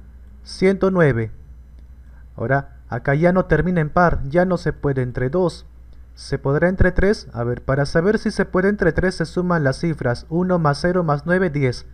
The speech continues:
Como diez no se puede entre tres, ese número tampoco. Es más, tampoco se puede entre estos de acá, porque ciento nueve, como es un número primo,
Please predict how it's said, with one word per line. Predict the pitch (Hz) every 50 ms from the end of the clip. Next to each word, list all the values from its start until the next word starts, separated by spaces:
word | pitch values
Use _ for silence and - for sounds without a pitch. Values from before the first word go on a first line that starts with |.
| - - -
Como | - 135 135 131 131
diez | 135 170 180 180 185
no | 185 185
se | - 185 175
puede | - 185 180 185
entre | 190 190 190 190
tres, | 185 - 196 208 - - - - - - - - - - - - - - - - -
ese | 135 139 - 160
número | 165 160 165 160 156 151
tampoco. | - 131 123 - 120 117 - - 104 - - - - - - - - - - - - - - -
Es | 143 139 -
más, | 190 190 180 -
tampoco | - 214 175 - 214 - 208 190
se | - 170
puede | - - 170 165 160 160
entre | 160 156 151 143 127 123 120 - - - - -
estos | - 135 143 - - 139 135 - -
de | 127 127
acá, | 127 - 196 180 -
porque | - 139 131 - - 131 123 120 - - - - - - -
ciento | - - - 147 147 - 175
nueve, | 180 190 190 185 175 156
como | - 156 147 156 165
es | - -
un | 190 190
número | 190 196 196 196 196 196 196
primo, | - - 208 196 208 254 254